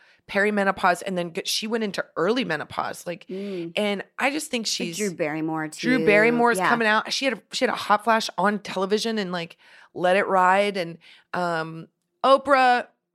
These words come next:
Speaker 1: kinda mad at her. She gateway, she was holding gateway to the, all these
Speaker 2: Oh, yeah, you had to
Speaker 1: experts. I'm not happy about that.
Speaker 2: charge. Y-, or she charged to
Speaker 1: Yeah,
Speaker 2: watch
Speaker 1: that's
Speaker 2: the,
Speaker 1: bullshit.
Speaker 2: yeah.
Speaker 1: But, but I still feel like there are these women that are like, "I'm no longer going to suffer in silence," because I do know if we talk about it,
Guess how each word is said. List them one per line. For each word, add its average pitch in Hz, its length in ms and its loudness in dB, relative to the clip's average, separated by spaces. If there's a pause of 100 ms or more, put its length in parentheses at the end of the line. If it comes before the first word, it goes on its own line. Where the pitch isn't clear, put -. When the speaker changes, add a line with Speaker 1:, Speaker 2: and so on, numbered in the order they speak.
(180)
Speaker 1:
kinda 226 200 -4
mad 180 260 2
at 175 140 4
her. 175 100 2
She - 160 -10
gateway, 175 540 -2
she 185 240 -6
was 175 180 -14
holding 196 380 -4
gateway 170 420 2 (120)
to 180 120 -6
the, 170 260 -2
all 175 140 6
these 170 100 2
Speaker 2:
Oh, 247 40 6
yeah, 233 200 4
you 202 80 2
had 208 100 2
to 202 60 4
Speaker 1:
experts. 196 120 0
I'm 214 100 2
not 196 160 2
happy 190 260 2
about 175 220 4
that. 165 200 2
Speaker 2:
charge. - 160 -16
Y-, 190 180 -12
or 202 40 -6
she 214 160 -12
charged 190 340 -4
to - 60 -6
Speaker 1:
Yeah, 196 220 6
Speaker 2:
watch 160 80 2
Speaker 1:
that's 220 180 0
Speaker 2:
the, - 60 -18
Speaker 1:
bullshit. 180 460 2
Speaker 2:
yeah. 170 300 2
Speaker 1:
But, 160 140 -14
but 285 360 4 (320)
I 226 140 -2
still 247 260 -2
feel 240 340 -2
like 190 300 0 (260)
there 220 240 2
are 220 140 6
these 214 240 -6
women 208 300 0
that 190 120 2
are 190 80 2
like, 180 240 2
"I'm 202 140 -4
no 196 160 2
longer 247 400 0
going 196 300 -4
to 175 40 -12
suffer 175 400 0
in 170 100 -4
silence," 170 420 4
because 180 280 -6
I 180 80 -4
do 185 300 -6
know 196 180 0
if 175 140 -8
we 175 80 -12
talk - 360 -4
about 180 280 0
it, 214 260 -4